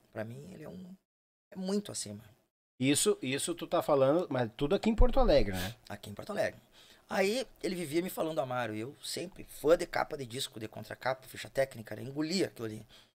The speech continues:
Speaker 2: Como é que
Speaker 1: Esse
Speaker 2: pode,
Speaker 1: cara,
Speaker 2: né?
Speaker 1: o Amaro, e me ganhou pelas harmonias, eu sou apaixonado por harmonia, né? Cara, eu preciso um dia tocar com esse cara, eu preciso. Aí o Amaro ficou sem gaiteiro, cara, ele não terminou de perguntar se eu queria, eu já tava lá.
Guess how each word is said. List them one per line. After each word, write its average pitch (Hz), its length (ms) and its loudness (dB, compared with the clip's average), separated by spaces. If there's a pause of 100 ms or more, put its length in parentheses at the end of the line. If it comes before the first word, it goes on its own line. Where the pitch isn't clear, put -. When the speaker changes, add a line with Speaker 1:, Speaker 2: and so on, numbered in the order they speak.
(120)
Speaker 2:
Como 98 100 -4
é - 20 -6
que - 120 -8
Speaker 1:
Esse - 80 -10
Speaker 2:
pode, 110 240 2
Speaker 1:
cara, 147 180 2
Speaker 2:
né? 131 60 2
Speaker 1:
o - 20 6
Amaro, 123 440 -2 (160)
e 143 100 -8
me 143 100 -6
ganhou 160 300 2
pelas 185 300 -2
harmonias, 190 400 0
eu 131 60 -6
sou - 180 -10
apaixonado 196 440 -2
por 196 120 -6
harmonia, 143 380 -4
né? 135 60 -16 (840)
Cara, - 200 -12
eu 117 40 -12
preciso 147 540 -10
um - 20 -8
dia 131 180 -12
tocar 131 280 -16
com - 80 -20
esse - 100 -12
cara, 127 260 -16
eu 120 40 -20
preciso. - 420 -14
Aí 156 180 -6
o 185 120 -8
Amaro 185 260 -4
ficou - 180 -8
sem 196 160 -4
gaiteiro, 180 380 -2
cara, 277 220 -4
ele 220 120 -2
não 208 120 0
terminou 208 480 4
de 220 120 0
perguntar 170 540 4
se 160 100 0
eu 156 60 -6
queria, 160 220 -2
eu 180 40 -2
já 196 80 0
tava 214 220 -4
lá. 131 120 -8